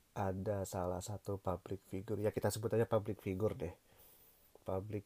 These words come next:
figure, eh,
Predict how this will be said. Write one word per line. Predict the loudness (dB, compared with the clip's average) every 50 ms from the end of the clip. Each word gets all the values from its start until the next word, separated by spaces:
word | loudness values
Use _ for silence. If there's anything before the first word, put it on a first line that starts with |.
| -8 -6
figure, | -2 -2 -2 0 0 2 4 4 6 6 4 4 4 2 2 0 -2 -4 -6 -10 -18 -20 -20 _ -20 -20 -20 _ -20 -12 -8 -6
eh, | -4 -2 0 0 2 2 2 2 0 0